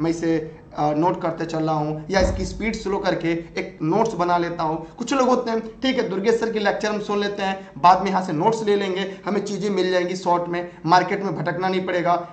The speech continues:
ढेर सारी किताबें नहीं खरीदना पड़ेगा," तो ये चीजें आपके पास आ जाती हैं। माने विद्यार्थियों के ज्ञान को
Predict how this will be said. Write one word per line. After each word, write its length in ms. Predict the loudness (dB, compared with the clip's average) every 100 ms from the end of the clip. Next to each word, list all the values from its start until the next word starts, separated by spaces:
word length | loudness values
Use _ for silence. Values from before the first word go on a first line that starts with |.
| -6
ढेर 160 | -2 0
सारी 220 | 0 -2
किताबें 380 | -2 0 0 -2
नहीं 160 | -4
खरीदना 280 | -4 -4 -4
पड़ेगा," 320 | -2 0 0
तो 260 | -2 0 4
ये 100 | 4
चीजें 280 | 4 2 2
आपके 220 | 2 0
पास 220 | -2 -4
आ 80 | -6
जाती 260 | -10 -12 -14
हैं। 120 | -16 -2
माने 120 | 0
विद्यार्थियों 560 | 2 2 4 2 2 0
के 120 | 0
ज्ञान 320 | 0 2 2
को 300 | 2 -2 -4